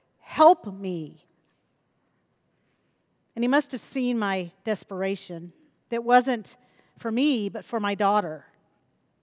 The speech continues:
By now, I wasn't just begging for mercy. I was begging to be a part of that family that he had been drawing in to understand the true nature of God, and I was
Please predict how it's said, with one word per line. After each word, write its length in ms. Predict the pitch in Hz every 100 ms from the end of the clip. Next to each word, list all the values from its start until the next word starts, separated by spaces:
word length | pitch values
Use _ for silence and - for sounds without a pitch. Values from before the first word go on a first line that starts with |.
| _ _ _ _ _ _ _
By 140 | - 202
now, 260 | 220 247
I 140 | 233 214
wasn't 400 | 214 277 277 240
just 300 | 247 - 196
begging 440 | 240 240 240 220
for 160 | - 214
mercy. 500 | 202 214 247 226 202
I 100 | 196
was 180 | 214 180
begging 420 | 226 262 311 247
to 100 | 247
be 140 | 220
a 60 | 208
part 320 | - 277 294
of 80 | 226
that 200 | 208 190
family 720 | - 247 269 285 226 185 156 - - - -
that 140 | 247
he 320 | 220 320 330
had 140 | 302 214
been 180 | 233 180
drawing 720 | 220 226 254 302 285 247 254
in 420 | 254 294 254 208
to 120 | 247
understand 680 | 233 262 294 - - 269 269
the 60 | 220
true 240 | - 269
nature 540 | 240 233 262 - 233 202
of 100 | 170
God, 280 | 214 233
and 120 | 220 208
I 60 |
was 180 | 208 -